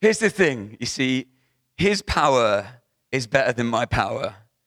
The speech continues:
You see, by his power, he made the universe and everything in it. I'm like, "Oh,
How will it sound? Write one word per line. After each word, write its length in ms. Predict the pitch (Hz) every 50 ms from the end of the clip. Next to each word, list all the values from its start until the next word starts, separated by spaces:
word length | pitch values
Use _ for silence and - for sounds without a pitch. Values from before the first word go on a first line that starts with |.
| _ _ _
You 80 | - 131
see, 80 | 139 147
by 280 | 117 180 165 170 170
his 220 | 151 185 220 214 -
power, 380 | - 170 156 143 131 127 123
he 140 | 113 139 143
made 280 | 147 143 147 147 147 147
the 80 | 143
universe 540 | 127 139 165 165 160 139 120 127 120 113 -
and 80 | 127 120
everything 380 | 123 117 127 117 - 120 113
in 120 | 135 147 120
it. 140 | 90 - _ _ _ _ _ _ _ _ _ _ _ _ - -
I'm 180 | 139 143 143
like, 140 | 143 135 131
"Oh, 380 | - 151 147 135 113 - - -